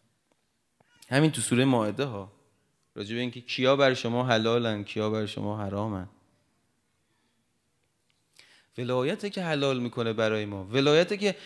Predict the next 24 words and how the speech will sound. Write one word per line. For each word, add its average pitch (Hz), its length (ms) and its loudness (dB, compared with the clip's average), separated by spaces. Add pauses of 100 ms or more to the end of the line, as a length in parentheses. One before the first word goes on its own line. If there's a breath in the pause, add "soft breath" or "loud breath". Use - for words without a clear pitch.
(180 loud breath)
اگر 180 220 2
ولایت 180 400 2
امیرالمومنین 180 760 0
نداشته 175 420 0
باشی، 175 280 -2
مکانی 202 460 2
که 196 140 0
روش 180 220 -2
داری 170 220 0
نماز 170 420 0
می‌خونی 185 240 -2
غصبیه. 165 960 4 (220)
چون - 140 -4
این 180 180 -2
زمین 151 400 0
مال 196 300 4
علیه. 98 560 0 (680)
رو 127 80 -8
زمین 143 360 4
غصبی 143 420 2
داری 113 180 2
نماز 98 400 -6
می‌خونی. - 340 -18 (3000)
ن-، 131 140 0